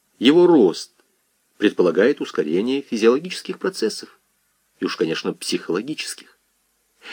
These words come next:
Да, мы приняли термин «акселерация», но давайте будем точно знать.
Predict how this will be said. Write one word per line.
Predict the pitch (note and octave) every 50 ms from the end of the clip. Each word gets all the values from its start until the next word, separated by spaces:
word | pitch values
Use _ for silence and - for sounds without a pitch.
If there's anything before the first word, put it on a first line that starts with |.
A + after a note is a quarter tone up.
| -
Да, | - - G#3 B3 C4+ C4
мы | B3+ C4+ C4
приняли | C4 - D#3 B2+ G#2+ F#2+ F2+ E2+ E2+
термин | E2 - - F2+ E2 E2 E2+ E2 - -
«акселерация», | A2 - - - - G#2 G2 F2+ D#2+ - - - - E2 - _ _ _ _ _ _ _ _ _ _ _ _ _ _ _ _
но | - B2
давайте | - D3 E3 D#3+ - - C3+
будем | B2+ C3 A#2+ B2 A#2+
точно | - E3 D#3+ - - D3 C#3
знать. | B2+ C3+ A#2+ G2+ - -